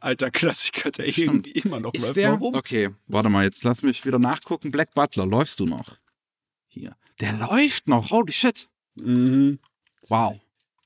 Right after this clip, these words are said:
Speaker 1: Ist
Speaker 2: Zweitausendsechs
Speaker 1: krass.
Speaker 2: gestartet, das ist jetzt also auch schon wieder über fünfzehn Jahre her.
Speaker 1: <laughs>
Speaker 2: Meine Fresse, ey. Dann haben wir Dra-, äh, Platz sechs ist Dragon Ball. Einmal die Massivbände, die Carlsen jetzt neu rausbringt, ähm, und den Dragon Ball Super Manga. Das sind, ist hier beides zusammengezählt.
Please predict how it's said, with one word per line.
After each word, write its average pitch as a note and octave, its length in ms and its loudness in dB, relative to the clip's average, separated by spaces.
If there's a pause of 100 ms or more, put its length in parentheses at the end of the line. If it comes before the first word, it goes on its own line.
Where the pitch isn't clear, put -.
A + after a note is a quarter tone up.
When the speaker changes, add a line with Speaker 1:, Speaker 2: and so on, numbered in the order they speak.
Speaker 1:
Ist - 200 2
Speaker 2:
Zweitausendsechs G#3+ 460 4
Speaker 1:
krass. - 100 -4
Speaker 2:
gestartet, F#3+ 500 0
das A#2+ 100 0
ist - 60 -2
jetzt F3 140 0
also F3+ 180 -2
auch G3+ 120 -2
schon G3 180 -2
wieder F3 120 2
über F#3 140 2
fünfzehn G#3+ 460 0
Jahre F#3 260 4
her. E3 260 2 (420)
Speaker 1:
<laughs> - 800 -6
Speaker 2:
Meine D#3 320 -2
Fresse, A#2+ 580 -2
ey. G#2 140 -2 (1300)
Dann E3+ 120 0
haben A3+ 100 6
wir A3 100 4
Dra-, E3+ 400 2
äh, D#3 40 4
Platz - 280 -2
sechs E3+ 320 0
ist - 200 -2
Dragon G#3+ 300 4
Ball. E3+ 400 4 (140)
Einmal F3+ 240 2
die F#3 80 2
Massivbände, G#3 760 2
die G#3 100 -4
Carlsen G3 460 0
jetzt F#3+ 200 -2
neu F#3 160 2
rausbringt, G3 960 2
ähm, E3 580 4
und - 400 0
den D#3+ 200 0
Dragon D#3 260 0
Ball D3+ 140 0
Super C3 480 2
Manga. A#2 480 4
Das A#2+ 220 -4
sind, A#2 180 -6
ist - 180 -4
hier C3+ 140 0
beides A2+ 360 0
zusammengezählt. A#2 800 0